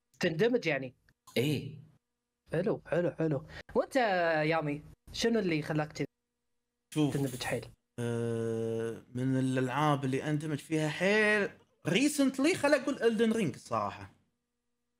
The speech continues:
Speaker 1: زين.
Speaker 3: Elden Ring، لأن أنا شنو، ما، لما نلعب اللعبة ما ألعبها بس، آه، على قولتهم، آه،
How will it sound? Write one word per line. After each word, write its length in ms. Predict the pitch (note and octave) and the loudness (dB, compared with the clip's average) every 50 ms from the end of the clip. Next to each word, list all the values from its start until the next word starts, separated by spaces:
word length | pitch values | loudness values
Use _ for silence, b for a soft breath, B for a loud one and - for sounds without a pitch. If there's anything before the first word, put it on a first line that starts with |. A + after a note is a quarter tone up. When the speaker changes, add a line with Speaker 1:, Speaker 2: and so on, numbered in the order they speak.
| _ _ _ _ _ _ _ _ _ _ _ _ _ _ _ _ _ _ - - | _ _ _ _ _ _ _ _ _ _ _ _ _ _ _ _ _ _ 0 2
Speaker 1:
زين. 340 | - F3+ F#3 - A#2+ C3+ E3 | 2 4 4 2 0 2 4
Speaker 3:
Elden 320 | - F#3 F3+ F3+ F3+ F#3 | 4 4 4 4 2 4
Ring، 220 | F3+ F3+ D3+ C#3 C#3+ | 4 4 4 4 4
لأن 180 | C#3+ D3 D3+ E3 | 4 4 4 4
أنا 220 | F3+ F#3 F#3+ F#3 | 4 4 4 2
شنو، 440 | F3 - G#3+ G#3 F#3+ G3+ A3 F3+ - - | 2 0 0 0 0 0 0 -2 -4 -4
ما، 240 | B2+ C#3 D3+ D3+ - | 0 0 0 0 2
لما 280 | D3+ D3 C#3 C#3 C#3+ D3 | 2 2 4 4 4 4
نلعب 340 | E3+ G3+ F#3+ E3+ E3 D#3+ D#3 | 4 4 4 4 2 4 4
اللعبة 300 | F#3 G#3 G3+ F3+ D3+ D3+ | 2 2 2 2 2 2
ما 180 | D#3+ F#3+ G3+ | 2 4 4
ألعبها 280 | G3+ F#3+ G3+ G#3 F3+ F3 | 4 4 2 2 2 0
بس، 320 | D#3+ F#3 F3+ - - E3+ D#3+ | 0 -2 -4 -4 -2 0 2
آه، 460 | D3+ D3+ D3 D3 C#3+ C#3+ C#3 C3+ A2 | 4 4 6 6 6 6 6 4 4
على 200 | B2+ D3 D#3 D3+ | 4 2 2 4
قولتهم، 600 | D#3+ D#3+ E3+ E3 - - D3 C#3+ C3 B2+ B2 A#2+ | 2 2 0 -2 -2 -2 -2 0 0 0 -2 -2
آه، 420 | A#2 A2+ G#2+ G#2+ F#2 B1+ - - | -4 -4 -4 -6 -6 -8 -8 -12